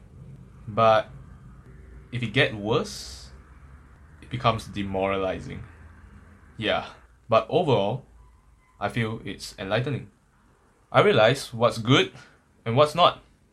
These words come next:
And from there, I can do something about it. I know what to work on and can find ways to improve on it.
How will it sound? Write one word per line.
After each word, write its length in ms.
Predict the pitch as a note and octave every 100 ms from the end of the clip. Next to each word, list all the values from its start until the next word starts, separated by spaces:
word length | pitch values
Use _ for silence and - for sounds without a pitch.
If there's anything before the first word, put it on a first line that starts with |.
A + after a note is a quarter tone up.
| _ _ _ _ -
And 160 | A#2 A2+
from 200 | A2 A#2+
there, 340 | F3+ G3+ G3+
I 100 | -
can 140 | A#2+ A2+
do 120 | A2+
something 260 | A#2 G2+
about 220 | F#2+ E2+ D#2
it. 100 | - - - - - - - - - -
I 120 | A#2
know 80 | D3+
what 160 | D#3
to 60 | B2+
work 200 | D#3 E3
on 240 | E3+ E3+ - _ - - - - A2+
and 100 | A2+
can 140 | A2
find 240 | B2 A#2
ways 240 | A2 G#2+ G#2
to 80 | F#2
improve 340 | F2+ G2+ G2
on 120 | F2
it. 100 | E2